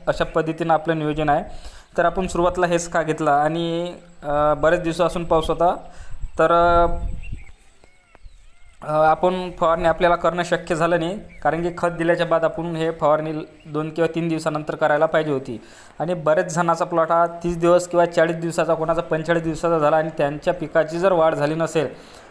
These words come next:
आणि साहजिकच आहे, सतत पाऊस असल्याकारणाने वाढसुद्धा होणं अपेक्षित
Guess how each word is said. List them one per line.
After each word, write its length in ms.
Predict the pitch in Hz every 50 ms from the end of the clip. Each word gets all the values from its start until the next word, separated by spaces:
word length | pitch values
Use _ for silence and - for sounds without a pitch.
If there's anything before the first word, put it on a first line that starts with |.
| - - -
आणि 440 | 139 139 156 170 170 175 175 170 170 170 - -
साहजिकच 520 | - 170 170 175 175 185 175 180 180 180
आहे, 80 | 180 170
सतत 220 | - - 160 -
पाऊस 280 | 185 180 - 180 170 175
असल्याकारणाने 600 | 160 - 170 170 165 170 165 175 175 175 175 170
वाढसुद्धा 480 | 160 156 160 160 - 170 160 - 175 175
होणं 380 | 170 156 147 160 165 175 190 - - - - -
अपेक्षित 380 | 151 143 - 175 160 - - 180